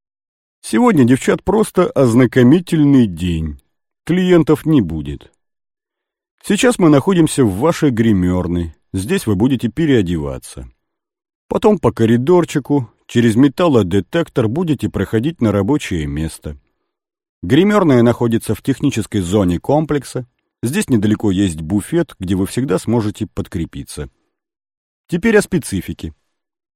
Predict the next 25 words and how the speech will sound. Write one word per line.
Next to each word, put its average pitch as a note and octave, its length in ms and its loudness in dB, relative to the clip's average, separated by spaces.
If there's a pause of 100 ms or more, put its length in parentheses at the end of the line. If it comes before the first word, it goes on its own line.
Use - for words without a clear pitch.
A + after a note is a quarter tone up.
(460)
Вы — D3 400 4 (580)
кариатиды D#3+ 680 4
малахитового B2 800 0
зала. D2+ 500 -6 (760)
Поэтому B2 420 4
перед C3 280 2
сменой C#3+ 340 2
будете A2 360 0
натираться A2+ 520 0
малахитовой A2+ 600 0
мазью. C#2+ 640 -2 (480)
Она D3 180 0
совершенно D#3 460 -2
безвредная. C3 800 -4
Это D3 160 2
такой D#3+ 260 0
тональный D3 460 4
крем, E3 360 0 (440)
разработанный C3+ 840 4
специально A2+ 600 0
для G#2 180 0
вас. C#2+ 400 -8 (800)
И G3 80 0
ещё G#3+ 240 0
парики, A2+ 560 0